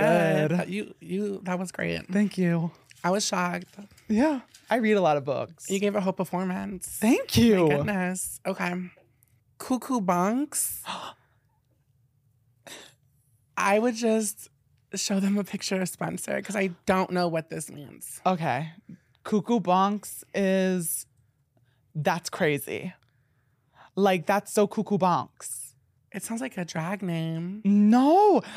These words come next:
Speaker 1: Like, my friend Billy started it. D-, the one I was telling you about
Speaker 2: Uh-huh,
Speaker 1: before.
Speaker 2: uh-huh.
Speaker 1: But Billy, like, says things that, like, just end up in my vocabulary.
Speaker 2: Okay.
Speaker 1: You know those people that will say words and then you're like, "Holy shit, that needs to be my everyday, like, vocabulary"?
Speaker 2: Yeah.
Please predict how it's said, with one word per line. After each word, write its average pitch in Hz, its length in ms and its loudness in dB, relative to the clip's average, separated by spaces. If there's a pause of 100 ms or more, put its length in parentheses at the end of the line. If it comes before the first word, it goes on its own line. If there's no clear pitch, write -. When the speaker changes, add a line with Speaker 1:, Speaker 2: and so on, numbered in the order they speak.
(100)
Speaker 1:
Like, 247 200 4
my 240 200 4
friend 247 500 2
Billy 208 520 4 (180)
started 202 520 2
it. 175 220 2
D-, 202 100 0 (140)
the 220 80 6
one 247 80 6
I 262 80 6
was 233 100 4
telling 226 160 2
you 202 40 4
about 175 140 2
Speaker 2:
Uh-huh, 214 120 0
Speaker 1:
before. 165 160 4
Speaker 2:
uh-huh. 175 340 -2
Speaker 1:
But 185 300 2
Billy, 214 320 6
like, 277 220 4
says - 480 2
things 233 440 0
that, 196 120 4
like, 175 240 2
just - 420 -4
end 175 180 0
up 175 120 2
in 196 80 0
my 156 160 2
vocabulary. 180 800 2
Speaker 2:
Okay. 190 580 0
Speaker 1:
You 214 80 4
know 233 100 4
those 269 140 2
people 277 220 0
that 262 80 6
will 208 160 4
say 180 260 0
words 160 320 0
and 175 60 -4
then 165 100 -2
you're 160 80 -2
like, 147 180 0
"Holy 151 420 -2
shit, 127 440 -2
that 139 160 0
needs 147 160 -8
to 165 60 -10
be 165 80 -4
my 147 120 -2
everyday, 147 440 -2
like, 147 180 -2
vocabulary"? 151 640 0
Speaker 2:
Yeah. 175 300 -4